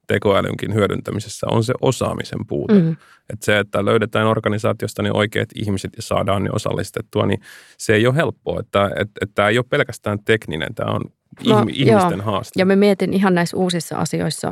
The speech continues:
Speaker 2: mikä en tiedä, ken ei ole pelannut mitään pelejä, niin on vaikea ymmärtää sitä maailmaa. Ja, ja,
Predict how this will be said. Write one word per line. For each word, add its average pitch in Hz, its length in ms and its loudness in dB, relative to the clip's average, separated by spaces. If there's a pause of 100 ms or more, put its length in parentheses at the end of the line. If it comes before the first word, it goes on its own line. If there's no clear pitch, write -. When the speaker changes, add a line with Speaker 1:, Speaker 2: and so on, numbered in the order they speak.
Speaker 2:
mikä 160 300 -2 (200)
en 143 140 0
tiedä, 143 260 2 (560)
ken 190 160 6
ei 190 120 4
ole 180 140 0
pelannut 170 420 2
mitään 165 420 -2 (360)
pelejä, 147 400 2 (500)
niin 175 80 2
on 170 60 4
vaikea 180 340 2
ymmärtää 175 540 0
sitä 170 180 -4
maailmaa. 165 560 -2 (640)
Ja, 156 420 2
ja, 160 220 -2